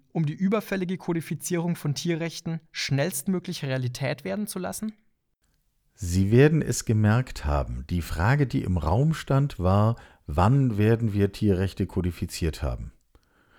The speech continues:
Speaker 2: Klammer auf, wir alle wissen, nach heutigem Rechtsverständnis sind Tiere in Deutschland Sachen. Kann man finden, wie man will. Klammern zu. Ähm, an der entscheidenden Stelle nimmt aber jetzt der Herr Arlett von Peter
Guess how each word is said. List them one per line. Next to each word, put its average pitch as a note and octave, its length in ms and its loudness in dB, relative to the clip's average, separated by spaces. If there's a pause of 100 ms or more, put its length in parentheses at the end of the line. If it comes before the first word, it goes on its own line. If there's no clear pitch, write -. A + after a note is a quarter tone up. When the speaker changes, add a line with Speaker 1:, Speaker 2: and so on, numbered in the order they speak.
(220)
Speaker 2:
Klammer D#2+ 260 2
auf, F#2+ 340 0
wir D#2+ 120 2
alle D#2+ 200 0
wissen, G2 640 2 (120)
nach F2+ 220 0
heutigem F#2+ 280 4
Rechtsverständnis F2+ 680 -2
sind D2+ 140 -4
Tiere F#2 280 2
in E2 100 -4
Deutschland D#2+ 440 -2
Sachen. C#2 540 -4 (320)
Kann - 100 -10
man D2 100 -6
finden, E2 240 -4
wie D2+ 100 -4
man C#2+ 180 -4
will. C#2 200 -6 (200)
Klammern C#2 240 -4
zu. - 220 -4 (720)
Ähm, D#2+ 420 0 (720)
an A#2 220 6
der A#2 180 6
entscheidenden D3+ 640 2
Stelle B2+ 640 4 (760)
nimmt D3 380 6
aber B2 180 6
jetzt A#2+ 480 0 (140)
der F#2+ 260 6
Herr F2+ 440 2
Arlett E2+ 440 0
von F2 300 -4
Peter G#2+ 520 0